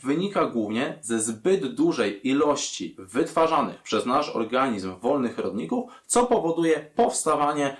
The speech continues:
przewlekłego stanu zapalnego. I głównym czynnikiem powodującym ten stres metaboliczny będzie spożywanie dużej ilości przetworzonej żywności, czyli cukrów rafinowanych, tłuszczów utwardzonych, zbyt dużej ilości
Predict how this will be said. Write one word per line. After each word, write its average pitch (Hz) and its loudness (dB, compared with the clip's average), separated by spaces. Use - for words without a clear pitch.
przewlekłego 139 2
stanu 95 -4
zapalnego. 101 0
I 135 4
głównym 214 4
czynnikiem 143 0
powodującym 131 0
ten 120 0
stres 147 -2
metaboliczny 123 0
będzie 160 -2
spożywanie 131 -2
dużej 160 2
ilości 123 2
przetworzonej 120 -2
żywności, 113 -2
czyli 175 2
cukrów 175 2
rafinowanych, 131 0
tłuszczów 165 2
utwardzonych, 123 0
zbyt 143 0
dużej 131 0
ilości 113 2